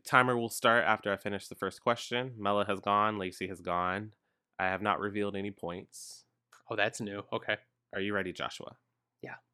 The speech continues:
Speaker 1: Okay. <clears throat> What item might a person who can't cook be asked to bring to Thanksgiving?
Speaker 2: Dessert.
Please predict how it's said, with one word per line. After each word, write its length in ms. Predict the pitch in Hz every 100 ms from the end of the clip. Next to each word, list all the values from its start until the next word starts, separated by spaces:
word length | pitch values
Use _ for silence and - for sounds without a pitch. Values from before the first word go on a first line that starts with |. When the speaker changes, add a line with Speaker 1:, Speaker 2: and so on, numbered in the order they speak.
| _ _ _ - 135
Speaker 1:
Okay. 140 | - -
<clears throat> 920 | - _ _ _ _ _ _ _ -
What 360 | 110 131 - -
item 360 | 131 139 117 107
might 260 | 107 107
a 40 | 107
person 420 | - 120 - 117
who 120 | 117
can't 320 | - 135 127 -
cook 380 | - 107 - - _
be 140 | - -
asked 320 | 101 95 -
to 60 | 98
bring 260 | 98 95
to 100 | -
Thanksgiving? 640 | - 90 - - 58 50 - _ _ _ _ _ _ _ _ _ _ _ _
Speaker 2:
Dessert. 420 | 127 113 113 -